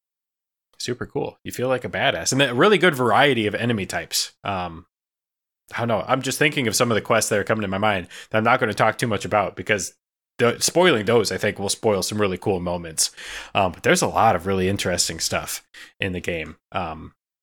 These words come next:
so I highly recommend weird, like, mystery, like, there's a ghost stuff in the game,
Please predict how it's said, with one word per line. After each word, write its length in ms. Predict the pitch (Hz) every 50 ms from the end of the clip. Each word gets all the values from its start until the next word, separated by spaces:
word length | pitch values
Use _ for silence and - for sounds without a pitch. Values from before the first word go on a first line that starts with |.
| _ -
so 80 | -
I 40 | 92
highly 200 | 110 135 143 131
recommend 680 | 117 110 104 - - 98 98 95 92 92 87 90 - - _ _ _ _ _
weird, 460 | - 127 151 165 165 165 156 147 - 131
like, 300 | 117 107 92 - - _
mystery, 800 | - 117 127 - - - 127 117 117 117 113 110 110 107 98 - - - - - _ _ _ _ _ _ -
like, 260 | 104 90 82 - -
there's 160 | - 120 110
a 100 | 104 101 - _ _ -
ghost 520 | - 98 110 143 143 - - - - - 131
stuff 340 | - - 143 143 143 -
in 60 | 151 139
the 80 | 135
game, 500 | 123 147 139 139 139 139 143 143 147 143